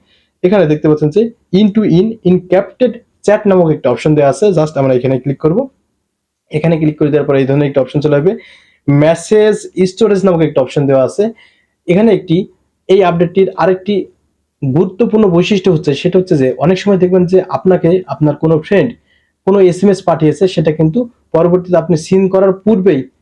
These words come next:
সে কিন্তু আনসিন করে দিয়েছে। মজার ব্যাপার হচ্ছে, আপনি যদি এই অপশনটি বা এই আপডেটটি গ্রহণ করেন বা on করে রাখেন, তাহলে সে আপনাকে যে এসএমএস দিবে সেটা কিন্তু আপনার কাছ থেকে ডিলিট হবে না, তার কাছ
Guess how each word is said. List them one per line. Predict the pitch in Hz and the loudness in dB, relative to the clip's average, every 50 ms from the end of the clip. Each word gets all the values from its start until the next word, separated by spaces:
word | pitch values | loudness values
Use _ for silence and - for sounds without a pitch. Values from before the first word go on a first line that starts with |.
| _ - - | _ -10 -4
সে | - 156 160 | -2 0 0
কিন্তু | 165 175 185 - 143 | 0 0 -2 -2 -2
আনসিন | 135 135 - - 170 165 156 175 | -4 -4 -2 -2 0 0 2 2
করে | 175 170 151 | 0 2 2
দিয়েছে। | 143 131 113 - - 117 117 - _ _ _ _ _ _ _ _ _ _ _ _ _ - | 0 0 -2 -4 -8 -16 -20 -20 _ _ _ _ _ _ _ _ _ _ _ _ _ -2
মজার | 147 175 202 196 190 | 0 0 0 2 2
ব্যাপার | 208 202 214 208 208 208 | 0 0 2 0 0 0
হচ্ছে, | 208 - 160 147 147 151 - _ _ _ _ - | 0 0 -2 -2 -2 -4 -10 _ _ _ _ -6
আপনি | - - 208 190 | -2 0 0 2
যদি | 202 180 220 196 - - - 202 | 2 0 0 -2 -2 0 0 2
এই | 226 233 233 233 - _ _ _ _ _ _ _ _ - | 4 4 2 2 -2 _ _ _ _ _ _ _ _ -4
অপশনটি | 151 165 160 - - 214 202 208 196 160 | -4 -4 -2 -2 -2 0 0 2 2 2
বা | 156 156 | 4 4
এই | 156 147 139 | 4 2 2
আপডেটটি | 139 151 160 160 160 180 147 135 | 0 -2 -4 -2 -2 -2 -2 0
গ্রহণ | 151 170 185 202 185 185 | 2 2 2 2 2 2
করেন | 160 165 151 151 | 2 2 2 2
বা | 151 139 135 | 0 0 0
on | 147 180 180 208 | 0 0 2 2
করে | 190 170 151 | 2 2 2
রাখেন, | 127 - 180 240 233 - _ _ _ _ _ _ _ _ _ - | 0 0 -2 -2 -4 -6 _ _ _ _ _ _ _ _ _ -4
তাহলে | 151 180 202 214 214 160 131 120 123 - _ _ _ _ _ _ _ - | -2 -2 0 2 2 2 2 0 -2 -6 _ _ _ _ _ _ _ -10
সে | - - 170 170 185 226 226 - _ - - | -6 -2 0 0 0 0 -4 -10 _ -8 -8
আপনাকে | 151 - 190 202 190 - 190 190 226 233 165 135 | -4 0 0 0 2 2 2 2 2 0 -2 0
যে | 151 151 160 156 | 0 2 2 2
এসএমএস | 151 - 180 185 185 170 156 - | 0 2 2 2 2 2 0 -2
দিবে | 143 139 151 151 - | 0 0 0 0 0
সেটা | - 180 185 202 190 | -2 -2 0 0 0
কিন্তু | - 175 156 175 202 233 - _ _ _ - 143 | 0 -2 0 0 -2 -2 -4 _ _ _ -6 -6
আপনার | 143 - 196 196 190 190 | -2 0 0 0 0 0
কাছ | - - - | -2 -4 -2
থেকে | 160 165 139 117 | -2 -2 0 0
ডিলিট | 156 156 151 127 120 | 0 0 0 0 -2
হবে | 113 110 110 | -6 -6 -8
না, | - - - | -8 -8 -6
তার | 151 170 - | -4 -2 -2
কাছ | 226 | -2